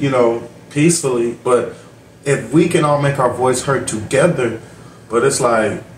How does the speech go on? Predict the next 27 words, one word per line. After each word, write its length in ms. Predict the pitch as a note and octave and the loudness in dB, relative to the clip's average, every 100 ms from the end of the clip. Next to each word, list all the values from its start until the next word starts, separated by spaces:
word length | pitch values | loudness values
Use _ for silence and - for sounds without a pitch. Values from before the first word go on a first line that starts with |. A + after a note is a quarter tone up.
| - - - - - | -20 -20 -20 -20 -20
still 400 | - - - C#3+ | -10 -10 -4 -2
silence. 720 | - C3 B2 - - - - - - - - - - - - - - | 0 0 0 -4 -10 -18 -20 -20 -20 -20 -20 -20 -20 -20 -20 -20 -20
I've 100 | G#2+ | -10
talked 220 | A2 - | -8 -8
to 60 | - | -10
my 100 | - | -8
mom, 800 | A#2+ C#3+ D3 D3 C#3+ D3 C#3+ - - - - | 0 2 4 4 4 2 -2 -8 -20 -20 -8
we've 220 | A#2 B2 | -6 -2
argued 400 | A#2+ A2+ A2 G#2+ | 0 0 -2 -2
back 220 | G#2+ G2 | -2 -2
and 120 | G2 - | -4 -6
forth, 400 | G#2+ G2+ G2+ - - | -2 0 -2 -6 -10
and 100 | A2 | -6
I 220 | G#2+ A2+ | -2 0
ain't 100 | A2 | 0
heard 340 | G2+ G2 F#2 F2 - | -2 -2 -4 -8 -12
not 200 | A2 A#2+ | -4 -2
a 60 | - | -2
single 340 | - A#2 A2 | -4 -2 -2
word. 320 | G2 F2 - - - - - - - - - - - | -4 -4 -8 -12 -18 -20 -20 -20 -20 -20 -20 -20 -12
This 360 | A#2 B2 - - - - | -6 -4 -6 -12 -20 -20
fake 580 | - - C#3 C#3+ - - | -18 -8 -2 -2 -2 -4
administration 800 | A#2 A#2+ B2 - B2 B2 A2+ G#2 | -4 -2 -4 -2 0 2 0 -4
that's 140 | F2+ | -8
been 200 | F2+ G2+ | -6 -4
in, 340 | F#2+ F2 F2 - | -4 -6 -10 -10
sorry, 360 | G#2 E2+ E2 | -8 -8 -8